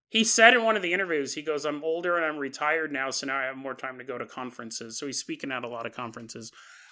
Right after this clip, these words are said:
which, again, like, is he speaking at conferences 'cause he's telling the truth? Is he s-, making these stories up?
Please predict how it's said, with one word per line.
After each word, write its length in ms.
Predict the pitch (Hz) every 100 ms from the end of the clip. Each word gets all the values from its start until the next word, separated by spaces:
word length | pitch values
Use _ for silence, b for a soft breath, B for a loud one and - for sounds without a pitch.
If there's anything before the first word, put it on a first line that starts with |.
| B
which, 140 | 120
again, 440 | 151 214 247 220 - _ _ _ _ _ _ _ _ _ _ _ _ _ _ _ _ _ _ _ _ _ _ _ -
like, 180 | 127 -
is 160 | 127 117
he 200 | 113 -
speaking 380 | - - 131 135
at 100 | 127
conferences 400 | 165 175 190 170
'cause 180 | - 151
he's 100 | 151
telling 280 | 196 202 185
the 80 |
truth? 580 | - 294 349 359 - - - _ _ _ _ _ _ _ _ _ _ _ _
Is 100 | 139
he 60 | 135
s-, 260 | - - -
making 340 | 143 135 143 131
these 180 | 120
stories 460 | - 135 127 123 123
up? 340 | 196 208 202